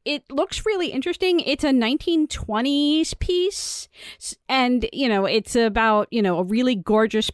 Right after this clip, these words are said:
part of Italy. And basically, uh, um, it's about a, a, a, the daughter of a wealthy businessman who decides that she wants to leave the U K and she's gonna go open a hotel down in Italy. Um,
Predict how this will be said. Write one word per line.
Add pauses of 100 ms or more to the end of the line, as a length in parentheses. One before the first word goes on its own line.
(140)
part
of
Italy.
And
basically,
uh, (500)
um,
it's
about
a,
a, (120)
a,
the
daughter
of
a
wealthy
businessman
who
decides
that
she
wants
to
leave
the
U
K (380)
and
she's
gonna
go
open
a
hotel
down
in
Italy. (360)
Um,